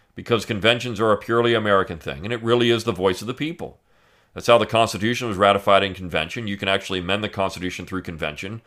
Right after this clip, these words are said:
Conventions can say the Constitution doesn't exist.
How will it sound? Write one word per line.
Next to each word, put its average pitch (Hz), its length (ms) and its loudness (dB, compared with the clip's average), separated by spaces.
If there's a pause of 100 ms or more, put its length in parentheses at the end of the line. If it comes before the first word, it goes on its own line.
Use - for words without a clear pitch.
(240)
Conventions 120 560 0
can 120 160 -6
say 127 200 4
the 123 100 0
Constitution 123 520 -2
doesn't 135 240 -2
exist. 151 540 -2